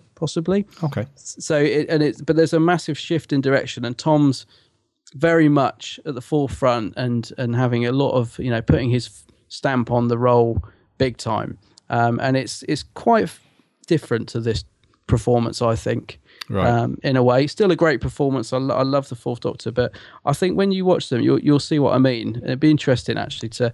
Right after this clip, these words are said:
Speaker 1: have a chat with you and compare, you know, how, how you feel about it, 'cause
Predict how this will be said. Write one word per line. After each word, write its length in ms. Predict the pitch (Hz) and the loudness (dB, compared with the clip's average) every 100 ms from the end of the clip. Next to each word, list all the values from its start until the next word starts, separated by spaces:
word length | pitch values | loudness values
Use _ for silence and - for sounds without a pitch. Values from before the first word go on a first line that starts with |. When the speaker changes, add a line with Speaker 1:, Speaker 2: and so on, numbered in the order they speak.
| - - - | -6 -18 -2
Speaker 1:
have 140 | 123 | 0
a 40 | |
chat 240 | 123 135 127 | 0 -2 -2
with 80 | 120 | -4
you 100 | 113 | -4
and 100 | 113 | -4
compare, 360 | 120 123 120 117 _ - | -4 0 -2 -2 _ -6
you 100 | 123 | -4
know, 120 | 110 | -2
how, 280 | 120 127 127 | 0 -2 -2
how 140 | 123 135 | -2 -2
you 240 | 127 131 | 0 -2
feel 200 | 123 117 113 | -2 -2 0
about 200 | 113 117 | 0 -2
it, 100 | - | 0
'cause 240 | 135 | -2